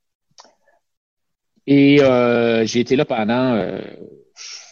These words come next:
plusieurs années, douze ans, je pense, sur le conseil d'administration. C'est un peu plus tard que dix-neuf cent soixante-dix-neuf, là. Euh, puis à un certain point, bon, ben, tu sais, quand ça fait longtemps que t'es là, euh,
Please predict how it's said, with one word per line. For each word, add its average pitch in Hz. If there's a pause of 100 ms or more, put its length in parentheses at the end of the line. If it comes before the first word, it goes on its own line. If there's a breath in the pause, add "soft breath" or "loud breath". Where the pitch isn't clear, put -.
(220 loud breath)
plusieurs 123
années, 107
douze 123
ans, 120
je -
pense, 107
sur 104
le 95
conseil 110
d'administration. 104 (1120 loud breath)
C'est -
un 165
peu 196
plus -
tard 170
que 143
dix-neuf 123
cent 139
soixante-dix-neuf, 110
là. 107 (640 loud breath)
Euh, 101 (600 loud breath)
puis 151
à 151
un -
certain 185
point, 185
bon, 135
ben, 110
tu -
sais, 113
quand 127
ça 120
fait 127
longtemps 123
que -
t'es 120
là, 117
euh, 90